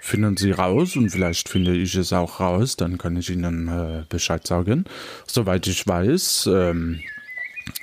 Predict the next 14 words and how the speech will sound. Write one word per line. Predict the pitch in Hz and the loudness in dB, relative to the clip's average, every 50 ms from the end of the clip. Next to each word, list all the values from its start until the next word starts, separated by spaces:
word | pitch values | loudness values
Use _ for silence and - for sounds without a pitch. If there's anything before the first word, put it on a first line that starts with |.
| - - - - - - | -12 -10 -8 -6 -2 0
äh, | 92 87 85 82 82 87 | 0 2 2 2 2 2
übrigens, | 90 - 117 107 - 104 98 92 90 80 82 82 82 - - - - - - - - - | 2 2 2 2 2 2 2 2 2 2 0 0 -2 -2 -2 -2 -2 -2 -2 -4 -2 -2
äh, | - 85 85 85 85 82 - - | -2 -2 -2 -2 -4 -4 -4 -4
ich | 82 82 - - | -4 -6 -4 -2
bin | - 95 87 85 | -2 0 0 2
ein | 85 82 80 80 80 80 80 | 0 0 -2 -2 -4 -6 -6
sehr | - - - 87 87 85 85 | -4 -2 -2 -2 -2 -2 0
genügsamer | - 90 90 101 127 147 - - - 104 87 82 85 82 80 80 80 | 0 2 4 4 4 2 2 0 0 0 0 0 0 -2 -2 -2 -2
Mensch, | 80 82 82 82 85 85 92 117 143 170 190 - - - - - - - - - - - - - - - - | -2 -2 0 2 2 2 2 2 2 2 0 -2 -2 -4 -6 -8 -10 -12 -12 -12 -14 -16 -18 -18 -16 -10 -4
äh, | - - - 85 82 80 82 82 82 | -4 -2 -2 0 0 0 0 0 0
und | - - - - 90 82 82 82 85 85 85 85 82 - - - | 0 -2 -2 -2 -2 -2 -2 -2 -2 -2 -2 -2 -4 -4 -2 -2
ich | - - - - - | -2 0 0 0 2
liebe | 90 92 87 - 90 | 2 2 2 2 0
Pflanzen | - - - 92 85 85 85 82 - - 98 123 170 233 262 | -2 0 0 0 2 2 0 0 2 2 2 2 2 -2 -4